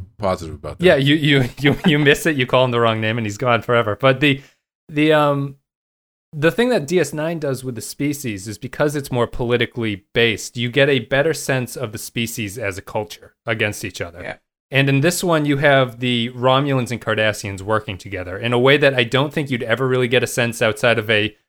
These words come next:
Speaker 2: mustache-twisting plot in T N G where they were working together. D S nine really provides this level of, it, and it does it by sort of backseating the Federation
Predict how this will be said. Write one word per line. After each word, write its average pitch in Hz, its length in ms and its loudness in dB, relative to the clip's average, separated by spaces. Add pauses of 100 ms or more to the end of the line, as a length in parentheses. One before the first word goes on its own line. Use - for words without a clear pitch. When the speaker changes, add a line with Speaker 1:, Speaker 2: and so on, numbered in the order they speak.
(180)
Speaker 2:
mustache-twisting 120 1200 0
plot 113 360 0
in 104 120 -6
T 113 160 -2
N 107 80 -4
G 113 400 0
where 135 120 2
they 135 80 6
were 135 140 4
working 139 320 2
together. 147 460 0 (540)
D 170 180 2
S 214 160 0
nine 180 280 0
really 160 240 0
provides 135 600 0
this - 340 -6
level 120 480 0
of, 107 400 -2 (960)
it, 165 240 -2
and 156 100 0
it 139 60 2
does 208 200 4
it 214 60 0
by 170 100 2
sort 143 180 -2
of - 120 -8
backseating 123 600 -2
the 101 80 -4
Federation 104 640 -2